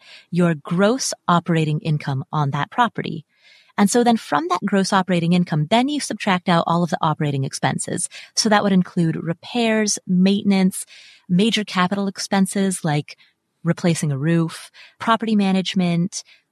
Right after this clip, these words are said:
In terms of the mortgage, a mortgage has four components: principal, interest, taxes, and insurance. You separate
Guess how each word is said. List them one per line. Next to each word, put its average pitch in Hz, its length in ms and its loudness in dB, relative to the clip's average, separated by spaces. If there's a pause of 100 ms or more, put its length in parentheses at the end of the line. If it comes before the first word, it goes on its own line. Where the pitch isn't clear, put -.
In 208 200 0
terms 302 260 0
of 208 80 -4
the 185 80 2
mortgage, 160 460 0
a 165 40 2
mortgage 202 420 0
has 170 140 -4
four 160 220 -4
components: 135 540 -4
principal, 196 420 -4
interest, 156 300 -4
taxes, 151 340 -4
and 143 100 -2
insurance. 156 640 -2 (560)
You 190 140 2
separate 320 560 0